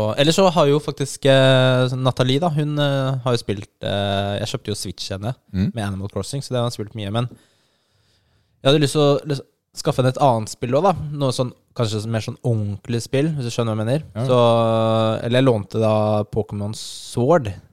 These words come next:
Speaker 2: Ok.
Speaker 1: Så det har hun spilt, eh, skikkelig mye denne uka her,
Speaker 2: All right.
Speaker 1: altså. Ja.
Speaker 2: Men hun liker det?
Speaker 1: Ja, ja, hun har jo spilt liksom over tretti timer.
Speaker 2: Oh my goodness.
Speaker 1: <laughs>
Speaker 2: Denne uka?
Speaker 1: I denne uka.
Speaker 2: Fulltidsgamer da?
Speaker 1: Ja, fulltidsgamer, ass. Så
Speaker 2: Sweet.
Speaker 1: shit,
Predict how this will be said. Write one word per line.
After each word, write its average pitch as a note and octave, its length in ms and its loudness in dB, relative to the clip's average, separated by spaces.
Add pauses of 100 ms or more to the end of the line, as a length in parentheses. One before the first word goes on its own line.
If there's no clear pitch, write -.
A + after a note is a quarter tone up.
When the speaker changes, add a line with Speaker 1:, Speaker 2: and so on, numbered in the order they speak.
(200)
Speaker 2:
Ok. - 140 -8 (560)
Speaker 1:
Så B2 180 -8
det A#2 140 2
har D#3 180 0
hun C3 180 4
spilt, - 520 -8
eh, F#2+ 560 -4 (340)
skikkelig - 500 -8
mye E2+ 200 -10
denne F2 120 -12
uka F#2 100 -4
her, F2+ 60 2
Speaker 2:
All F2+ 120 2
right. - 100 0
Speaker 1:
altså. G2 240 -8
Ja. A#2 160 -2
Speaker 2:
Men A#2 120 4
hun A2+ 100 6
liker G2+ 240 2
det? A#3+ 120 -2 (380)
Speaker 1:
Ja, A#2+ 160 2 (100)
ja, C3 220 6
hun B2 100 -2
har B2 80 0
jo C3 80 -4
spilt A#2+ 200 -4
liksom A#2 240 0
over G#2 120 -2
tretti - 480 -8
timer. A2+ 320 -2 (120)
Speaker 2:
Oh G2+ 60 0
my A2+ 180 0 (140)
goodness. D#2 540 2 (560)
Speaker 1:
<laughs> - 500 -14
Speaker 2:
Denne G2+ 300 6
uka? F3+ 260 2 (140)
Speaker 1:
I - 60 -6
denne F3+ 260 6
uka. D#3 160 4 (960)
Speaker 2:
Fulltidsgamer G2 800 2
da? E4+ 80 0
Speaker 1:
Ja, E3+ 120 4
fulltidsgamer, D3 600 -2
ass. - 240 -4
Så D3+ 220 -2
Speaker 2:
Sweet. D3 640 4
Speaker 1:
shit, - 360 -10